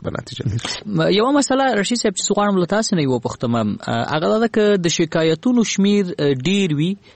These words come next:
Speaker 2: یوه مسله دا د زمان او د وخت هم ده. فکر کوئ چې دغه کمې ورځې چې پاتې دي، وړاندې مو ته اشاره وشوه، اه، آیا کمیسیون به وشي کولی چې ورته رسیدنه وشي ک-، کولی او، اه، پریکړه وکړي او یا هم هغه نور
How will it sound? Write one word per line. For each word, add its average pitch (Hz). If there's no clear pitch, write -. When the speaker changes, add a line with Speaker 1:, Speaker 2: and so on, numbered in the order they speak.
Speaker 2:
یوه 180
مسله 208
دا 196
د 151
زمان 143
او 113
د 110
وخت 143
هم 139
ده. 82
فکر 160
کوئ 170
چې 175
دغه 131
کمې 170
ورځې 139
چې 117
پاتې 101
دي، 117
وړاندې 101
مو 98
ته 95
اشاره 98
وشوه، 143
اه، 110
آیا 135
کمیسیون 123
به 120
وشي 151
کولی 127
چې 104
ورته 98
رسیدنه 104
وشي 123
ک-، 107
کولی 104
او، 95
اه، 92
پریکړه 117
وکړي 110
او 98
یا 107
هم 110
هغه 104
نور 165